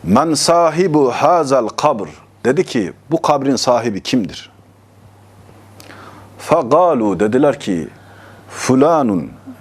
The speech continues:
falanca şahıstır." dediler. Fekal, Efendimiz dedi ki aleyhissalatu vesselam, "Rek'atani ahabbu ila haza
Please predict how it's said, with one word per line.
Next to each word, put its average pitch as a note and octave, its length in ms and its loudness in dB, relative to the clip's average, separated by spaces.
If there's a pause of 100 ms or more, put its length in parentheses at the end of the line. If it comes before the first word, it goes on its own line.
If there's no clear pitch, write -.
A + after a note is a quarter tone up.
(140)
falanca C3 480 0
şahıstır." A2+ 600 -4
dediler. D2 440 -10 (240)
Fekal, G2 960 2 (160)
Efendimiz G2 520 0
dedi F#2+ 160 0
ki - 80 -4
aleyhissalatu D#2+ 580 -2
vesselam, D2 380 -4 (1600)
"Rek'atani F#3 1200 2
ahabbu E3 760 0
ila E3+ 600 2
haza D#3 1040 2